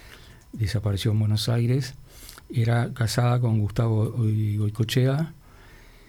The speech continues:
tenían un hijo que es, se llama Nicolás, hoy en día ya es un hombre, tiene hijas, y este,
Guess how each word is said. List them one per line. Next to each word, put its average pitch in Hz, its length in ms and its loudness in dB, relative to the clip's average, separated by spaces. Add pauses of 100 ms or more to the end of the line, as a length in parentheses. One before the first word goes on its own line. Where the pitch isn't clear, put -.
(920)
tenían 113 280 4
un 120 140 4
hijo 123 420 2
que 113 360 -2
es, 98 260 -10 (360)
se - 160 -6
llama 101 200 -2
Nicolás, 123 580 -2 (260)
hoy 104 140 -2
en 101 80 -2
día 104 140 0
ya 98 100 -4
es 101 140 -4
un 110 80 2
hombre, 143 420 0 (1040)
tiene 104 580 -2
hijas, 120 520 -4
y 113 140 0
este, 101 580 -4